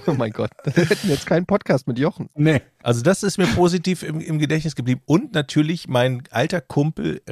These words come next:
Speaker 3: Raul Zahl, der hat in Hösel gewohnt. Schöne Grüße an dieser Stelle. Ich bin jeden Tag nach Hö-, von Rating nach Hösel gefahren mit dem Fahrrad oder der S-Bahn, der Linie S sechs Richtung Essen, um dort mit dem C vierundsechzig zu spielen.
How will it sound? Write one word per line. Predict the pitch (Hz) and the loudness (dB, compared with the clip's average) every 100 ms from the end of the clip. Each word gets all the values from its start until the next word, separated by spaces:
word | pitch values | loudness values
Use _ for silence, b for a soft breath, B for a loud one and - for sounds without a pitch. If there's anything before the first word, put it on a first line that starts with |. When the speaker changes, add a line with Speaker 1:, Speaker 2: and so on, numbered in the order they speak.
| - | -6
Speaker 3:
Raul | 92 117 180 | 0 2 0
Zahl, | - - 98 120 160 | -4 -2 0 0 -4
der | 104 | -6
hat | 110 | -6
in | 110 95 | -6 0
Hösel | 135 208 143 110 | 2 2 2 0
gewohnt. | 101 98 90 87 131 | 2 -2 -2 -4 -4
Schöne | - 143 120 | -4 -4 -4
Grüße | 98 110 131 | -4 -4 -2
an | 117 | -2
dieser | 110 104 | -2 -2
Stelle. | 110 110 B B - | -2 -2 B B -14
Ich | - | -6
bin | 123 113 | -6 -4
jeden | 143 151 | -4 -4
Tag | - 131 | -4 -2
nach | 110 - | -4 -2
Hö-, | 127 | -4
von | - 110 | -2 -2
Rating | 87 123 139 127 | 0 0 0 -4
nach | 107 - | -4 -2
Hösel | 135 135 | 0 0
gefahren | 120 - 117 117 | -2 -2 -2 -2
mit | 117 | -4
dem | 101 | -8
Fahrrad | - 135 120 76 139 - B B B B B B _ | -2 -2 0 -4 -4 -6 B B B B B B _
oder | 143 143 | -2 0
der | 92 85 | 0 -2
S-Bahn, | 104 - 139 85 | -6 -8 -6 -4
der | 104 | -4
Linie | 85 95 90 | -2 -2 -4
S | 85 - | -6 -8
sechs | 82 - - | -8 -8 -10
Richtung | 87 - 82 | -10 -8 -8
Essen, | - - 87 - | -10 -8 -6 -4
um | - 139 156 - | -2 -2 -2 -4
dort | 135 101 117 - - | -2 0 0 -4 -8
mit | 98 107 | -4 -2
dem | 98 | -4
C | - 92 | -4 -6
vierundsechzig | - 95 95 80 - - - | -4 -4 -2 -4 -8 -14 -14
zu | - | -14
spielen. | - - - 67 - | -14 -12 -10 -10 -12